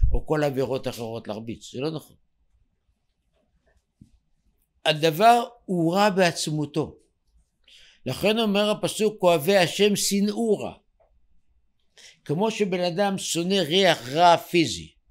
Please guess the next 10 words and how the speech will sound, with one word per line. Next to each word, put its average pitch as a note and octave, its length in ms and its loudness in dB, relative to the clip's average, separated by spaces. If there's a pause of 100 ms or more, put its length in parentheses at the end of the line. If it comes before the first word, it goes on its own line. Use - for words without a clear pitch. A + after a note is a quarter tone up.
(460)
אף E3+ 240 -4
אדם F#3 360 2
לא E3+ 60 0
דוחף D#3+ 360 -2
את - 120 -6
הראש D#3 300 0
שלו C#3+ 240 -2
לתוך C3 380 -6
פח C3 180 -6
אשפה. - 280 -14